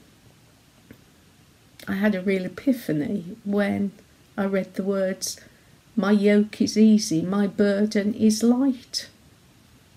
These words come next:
And this is what the Pharisees completely miss. They burden, they were burdening people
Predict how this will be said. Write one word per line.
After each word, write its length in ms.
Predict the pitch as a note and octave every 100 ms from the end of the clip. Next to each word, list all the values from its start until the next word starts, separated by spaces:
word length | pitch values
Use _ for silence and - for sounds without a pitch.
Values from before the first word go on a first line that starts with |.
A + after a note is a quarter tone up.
| -
And 160 | B3 B3
this 200 | B3+ -
is 160 | A#3+ B3
what 220 | A#3+ A3
the 80 | G#3+
Pharisees 580 | A3+ A3+ A3 - G#3+
completely 1400 | - G#3+ G#3+ - - - C#4 C4+ B3+ A#3 A3+ A3+ A3+ G#3+ - - _ _ A#3+
miss. 840 | B3+ A#3+ A3 - - - - - _ _ _ _ _ _ _ _ _ _ _ _ _ _ _ _ _ _ _ _ -
They 220 | A3 G#3+ - -
burden, 800 | - A3 A#3+ A#3 A3 A3 D3+ D3+ -
they 120 | G#3
were 140 | G#3+
burdening 880 | G#3+ - G#3+ A3 A3+ A3 F3+ E3+ E3
people 640 | - - G#3+ - - F3+